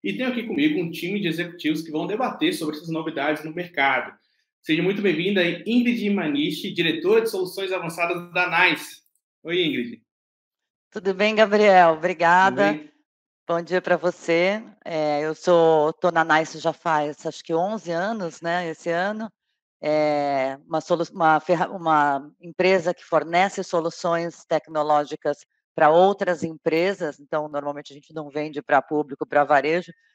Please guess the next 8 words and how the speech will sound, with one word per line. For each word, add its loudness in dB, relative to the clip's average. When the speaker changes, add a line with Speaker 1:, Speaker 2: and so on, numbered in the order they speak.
Speaker 2:
Não -8
somos 0
um -6
nome 2
muito -6
conhecido 0
aí, 2
é, 2